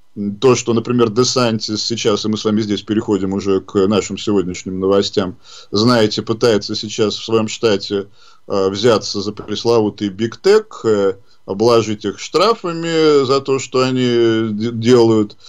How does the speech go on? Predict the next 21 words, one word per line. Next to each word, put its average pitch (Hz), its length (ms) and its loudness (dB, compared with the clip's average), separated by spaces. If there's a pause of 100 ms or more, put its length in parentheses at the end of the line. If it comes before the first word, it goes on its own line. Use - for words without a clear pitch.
(220)
заставить 110 680 2
их, 104 240 -4
э, 98 540 2
с-, - 160 -14 (100)
чётко - 400 0
формулировать 117 720 2
свои 113 300 2
правила, 107 680 2
и 113 160 -6
если 110 500 -2
правила 107 420 2
меняются, 107 600 -4
то 110 120 -6
ставить 98 400 0
в 110 80 -4
известность, 165 540 0 (500)
э, 113 760 2
с 107 60 -16
потребителей, 110 1300 0
с - 60 -12
пользователей, 98 840 0